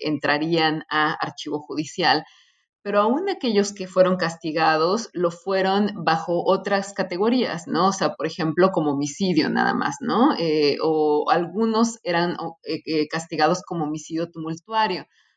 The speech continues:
pero no todos los homicidios tumultuarios son linchamientos, ¿no? O sea, algunos, eh, homicidios tumultuarios, eh, estaban motivados no,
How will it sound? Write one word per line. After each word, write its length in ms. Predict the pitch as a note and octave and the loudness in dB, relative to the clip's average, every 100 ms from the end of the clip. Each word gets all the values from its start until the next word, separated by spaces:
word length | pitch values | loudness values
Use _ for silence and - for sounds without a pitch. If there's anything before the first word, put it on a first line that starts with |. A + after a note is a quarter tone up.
| _ | _
pero 200 | - G#3 | -4 0
no 300 | G#3 A3 A3+ | 2 2 2
todos 240 | - A#3 G3+ | -2 0 0
los 200 | F3+ E3 | 0 -2
homicidios 480 | D3 D3 D3+ E3+ - | -4 -2 -2 -2 0
tumultuarios 680 | G#3 G#3+ - F3+ F3+ G3 _ | -2 -2 0 0 0 -4 _
son 240 | - D#3+ | -2 0
linchamientos, 760 | D#3+ E3 D3+ D3+ C#3+ - _ _ | 0 0 0 0 -2 -6 _ _
¿no? 140 | C#3+ | -4
O 40 | F#3 | -2
sea, 140 | F3 | 2
algunos, 500 | D#3 D#3+ E3 E3 E3 _ _ _ - | 2 2 2 0 -2 _ _ _ 0
eh, 100 | E3 | 2
homicidios 540 | D#3+ D#3 F#3 F3+ F3+ _ _ | 2 0 -2 -2 -2 _ _
tumultuarios, 720 | F3+ E3 D#3 - E3 E3+ E3+ - E3 | -6 -4 -2 0 0 0 -2 -8 -4
eh, 400 | D#3+ D3+ D3 D#3 | 0 2 2 0
estaban 400 | - D#3+ D#3+ E3 | -2 -2 0 0
motivados 640 | D#3 D#3 D#3 D3+ D#3+ E3 | -2 -2 2 2 2 -2
no, 480 | F3 F3+ F3 F3 F3 | -4 0 2 2 -2